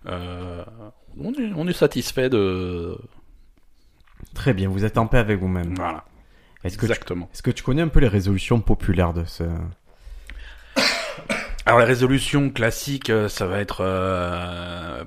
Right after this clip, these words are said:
Speaker 1: perdre du poids, manger mieux, faire du sport, des trucs comme
Speaker 2: Donc
Speaker 1: ça,
Speaker 2: ça,
Speaker 1: non ?
Speaker 2: c'est
Speaker 1: Ouais.
Speaker 2: vraiment pour l'aspect physique.
Speaker 1: Ouais, l'aspect santé. Euh,
Speaker 2: Arrêter de fumer.
Speaker 1: arrêter de fumer, ouais, tout à fait.
Speaker 2: Ne plus se ronger les ongles.
Speaker 1: Mhm.
Speaker 2: Ne plus se gratter les fesses.
Speaker 1: Ouais, mais ça, c'est dur comme résolution.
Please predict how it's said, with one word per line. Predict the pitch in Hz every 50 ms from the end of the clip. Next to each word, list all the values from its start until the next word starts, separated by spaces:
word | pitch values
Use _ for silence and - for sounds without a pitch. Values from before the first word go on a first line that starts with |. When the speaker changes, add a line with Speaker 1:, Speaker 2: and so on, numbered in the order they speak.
| -
Speaker 1:
perdre | - 87 87 87 95
du | 117 127
poids, | 123 - 117 113 113 113
manger | 107 98 90 92 104 117
mieux, | 120 117 107 104 107 107
faire | 101 - 90 85 87
du | 90 113 117
sport, | - - - - 104 107 104 101 101 101
des | 95 87
trucs | - -
comme | - 104
Speaker 2:
Donc | 104 101
Speaker 1:
ça, | 95 107 101
Speaker 2:
ça, | 113
Speaker 1:
non ? | 98 104
Speaker 2:
c'est | 101 107 101
Speaker 1:
Ouais. | 98
Speaker 2:
vraiment | 95 98 107 113 123 123
pour | - - 104
l'aspect | 104 101 98 - - 104
physique. | 98 - 101 95 90 104 135 - - - 139
Speaker 1:
Ouais, | 120 123 123 127 139
l'aspect | 131 113 - - 98
santé. | - - 95 92 87 117 120 135 151 165 - - - - - - - - - - - - -
Euh, | 92 98 95 92 92 95 95 95 98 95 92 92 92 92 92 92 92 92 90 90 87 - -
Speaker 2:
Arrêter | 98 95 107 113 - 104
de | -
fumer. | - - 107 95 101 131 208 - -
Speaker 1:
arrêter | 98 101 107 - - 107
de | -
fumer, | - 110 127 208 247
ouais, | 233 131 139 214
tout | - - - -
à | 101
fait. | - 135 180 226 226
Speaker 2:
Ne | - 101
plus | 98 - -
se | - - -
ronger | 98 98 101 101 95 101
les | 95 95 90 104
ongles. | 110 139 165 175 113
Speaker 1:
Mhm. | 110 107 92 104 127 170 262 - - - - - - - - - -
Speaker 2:
Ne | 101
plus | - - -
se | - -
gratter | 98 - 101 - - 95
les | 95
fesses. | - - 104 120 - - - - - - - - - - - - -
Speaker 1:
Ouais, | 104 104 95
mais | 90
ça, | - - 98
c'est | - 92 92
dur | 95 98 - -
comme | 104 95
résolution. | 95 92 - 95 - - 107